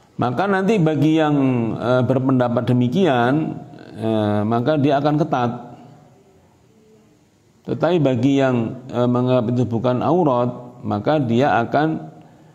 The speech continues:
disamakan dengan bapak-bapak.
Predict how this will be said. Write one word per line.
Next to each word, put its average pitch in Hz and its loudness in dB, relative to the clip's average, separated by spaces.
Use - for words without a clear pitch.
disamakan 135 0
dengan 117 2
bapak-bapak. 101 -4